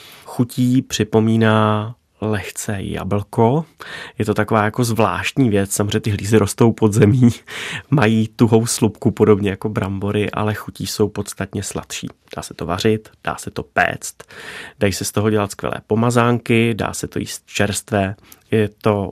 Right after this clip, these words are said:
výborná záležitost pro celiaky, snižuje hladinu cukru. Je to opravdu zajímavá zelenina, která má širokou škálu využití. Dá se z toho udělat sirup,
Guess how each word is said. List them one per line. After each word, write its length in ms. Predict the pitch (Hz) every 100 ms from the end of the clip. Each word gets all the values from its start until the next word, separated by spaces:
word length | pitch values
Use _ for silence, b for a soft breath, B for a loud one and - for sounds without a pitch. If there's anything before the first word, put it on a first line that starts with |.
| -
výborná 720 | 107 107 113 117 120 117 113
záležitost 640 | 113 98 95 98 101 107 -
pro 140 | - 113
celiaky, 540 | - 98 101 98 -
snižuje 400 | - 107 98 101
hladinu 360 | 92 95 98 98
cukru. 420 | - 104 - 101 - B B B B B -
Je 100 | 113
to 120 | 113
opravdu 400 | 104 107 104 110
zajímavá 640 | 107 104 101 104 101 107 110
zelenina, 520 | 101 98 98 95 90
která 380 | - 95 92 92
má 220 | 90 87
širokou 540 | - - - 98 107
škálu 400 | - - 95 101
využití. 720 | 101 - 107 101 95 - -
Dá 220 | - 92 92
se 140 | 98
z 100 | -
toho 200 | 104 101
udělat 360 | 101 104 92 -
sirup, 360 | - 196 -